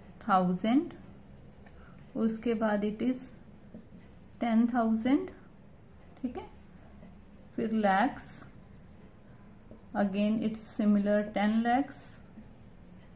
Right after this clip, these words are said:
then it is crore, then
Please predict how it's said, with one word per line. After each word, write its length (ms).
then 240
it 160
is 260
crore, 400
then 180